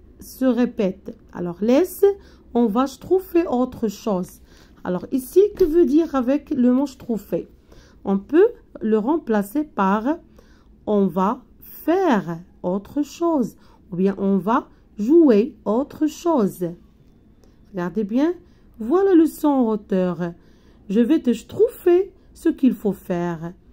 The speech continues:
On peut remplacer le mo-, euh, le verbe « schtroumpfer » ici par « montrer ». Je vais te montrer ce qu'il faut faire.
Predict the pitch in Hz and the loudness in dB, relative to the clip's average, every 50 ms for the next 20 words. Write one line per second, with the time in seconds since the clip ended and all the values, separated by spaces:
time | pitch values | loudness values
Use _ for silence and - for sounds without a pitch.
0 | - - - - - - - - 185 175 175 - - 254 262 180 196 269 285 - | -20 -20 -20 -20 -20 -18 -8 -6 -4 -4 -4 -4 -2 -2 -2 0 -2 -4 -4 -4
1 | 208 196 185 175 - - - 233 277 240 202 190 180 180 180 180 - - 175 175 | -2 -4 -4 -4 -6 -4 -2 0 2 2 2 2 0 0 -2 -4 -6 -6 -4 -4
2 | 175 175 170 175 202 202 190 247 240 208 185 - - - - - - 196 - - | -2 -2 -2 -2 -2 -2 0 0 0 0 -2 -4 -8 -20 -18 -10 -10 -10 -10 -6
3 | - 185 170 170 165 - - - 208 226 277 359 - - - - - - - - | -4 -4 -4 -4 -6 -10 -12 -6 0 0 0 0 0 -4 -20 -20 -20 -20 -20 -20
4 | - - - 202 185 180 180 202 202 214 285 320 - - - - - - - - | -20 -12 -6 -4 -2 0 0 -2 -2 -2 -4 -4 -6 -12 -20 -20 -20 -20 -20 -20
5 | - - - - - - 180 208 269 370 370 - - - 302 294 269 254 240 - | -20 -20 -20 -14 -8 -2 0 2 2 2 0 -2 -6 -2 0 0 0 -2 -6 -10
6 | - 185 165 190 190 170 151 190 226 302 - - - 190 175 185 196 240 339 381 | -12 -6 -2 -2 -2 0 0 0 0 0 -2 -2 -4 -2 0 0 0 0 0 -2
7 | - - - 240 226 247 - - - - - - - - - - - - 220 214 | -4 -6 -6 -4 -4 -4 -6 -8 -16 -20 -20 -20 -20 -20 -20 -14 -4 0 0 0
8 | 254 - - - - - 240 226 208 - - 269 254 254 - - 330 330 277 214 | 0 0 -6 -14 -8 -4 -4 -4 -4 -4 -8 -8 -8 -8 -8 -8 -6 -4 -4 -4
9 | - 180 170 | -4 -6 -10